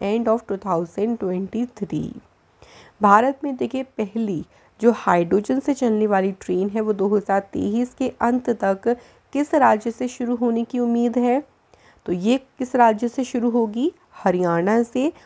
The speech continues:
और इसी साल के अंत तक जो है ये अभी, अ, एक्सपेक्ट किया जा रहा है कि इसको स्टार्ट कर दिया जाएगा। तो जो जिंद डिस्ट्रिक्ट है उसी के पा-, उस, वहीं पे ही नियर रेलवे स्टेशन पे, वहीं से ही जो है इसको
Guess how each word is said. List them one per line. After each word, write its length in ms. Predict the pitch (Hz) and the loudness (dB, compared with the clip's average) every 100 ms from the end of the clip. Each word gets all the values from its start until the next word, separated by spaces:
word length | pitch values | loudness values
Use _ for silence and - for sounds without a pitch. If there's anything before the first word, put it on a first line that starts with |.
| - | -4
और 100 | 202 | -2
इसी 360 | - 208 208 294 | -2 -4 -2 -2
साल 280 | 302 226 208 | 2 2 2
के 140 | 233 | 0
अंत 300 | 226 196 190 | -2 -4 -6
तक 160 | 185 220 | -4 -4
जो 180 | 214 208 | -2 -2
है 260 | 208 269 - _ _ | 0 -2 -4 _ _
ये 380 | 196 202 220 214 - | 0 2 4 2 0
अभी, 360 | 180 196 208 - - | -2 -2 -6 -10 -6
अ, 140 | 175 170 | 0 0
एक्सपेक्ट 460 | - - - 247 | -2 -4 -2 -2
किया 200 | - 226 | 0 0
जा 220 | 196 190 175 | 2 2 0
रहा 120 | 185 | 0
है 100 | 196 | -4
कि 120 | 233 | -4
इसको 420 | 208 - - 294 - _ - | -8 -6 -2 -2 -2 _ -20
स्टार्ट 340 | - 208 190 220 - | -2 4 4 2 -2
कर 160 | 202 175 | -2 -2
दिया 300 | - 165 160 | -2 -2 -2
जाएगा। 680 | - 165 160 160 165 165 180 - - - _ | -4 -6 -6 -6 -8 -8 -10 -20 -20 -20 _
तो 80 | 220 | 2
जो 120 | 247 | 4
जिंद 400 | 202 180 240 277 | 2 0 0 2
डिस्ट्रिक्ट 600 | 302 226 220 - 262 262 | 2 2 0 -4 -6 -2
है 180 | 269 320 | 0 0
उसी 360 | 381 208 208 208 | -2 -6 -4 -4
के 160 | 226 | -2
पा-, 240 | 226 202 196 | 0 0 2
उस, 220 | 208 - | -2 -4
वहीं 500 | 208 175 190 202 233 | -6 -4 -2 -2 -2
पे 120 | 240 | -2
ही 320 | 233 226 269 | -2 0 -2
नियर 320 | 240 214 214 214 | 0 2 2 4
रेलवे 320 | 208 175 196 | 2 2 -2
स्टेशन 560 | - - 185 240 240 | -6 -10 -6 -4 -4
पे, 200 | 233 233 240 - - - | -2 -2 -4 -10 -20 -4
वहीं 220 | 190 196 247 | 0 4 2
से 140 | 247 | 2
ही 160 | 240 247 | -2 0
जो 160 | 220 | 0
है 140 | 214 208 | 2 0
इसको 380 | 208 - 226 | -2 0 0